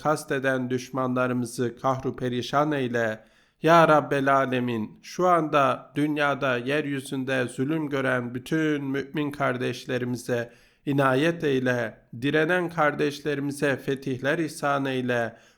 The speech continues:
muzafferler ihsan eyle. Ya Rabbel Alemin, Müslümanları yeryüzünde aziz ve muzaffer eyle.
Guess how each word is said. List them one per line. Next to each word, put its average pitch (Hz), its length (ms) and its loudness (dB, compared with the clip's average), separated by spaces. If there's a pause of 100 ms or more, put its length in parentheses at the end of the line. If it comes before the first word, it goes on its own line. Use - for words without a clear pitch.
muzafferler 131 840 2
ihsan 131 500 -2
eyle. 110 640 -6 (140)
Ya 147 280 4
Rabbel 139 420 0
Alemin, 123 640 -4 (260)
Müslümanları 165 840 2
yeryüzünde 143 880 0
aziz 131 560 -4
ve 131 80 0
muzaffer 127 600 -2
eyle. 117 580 -2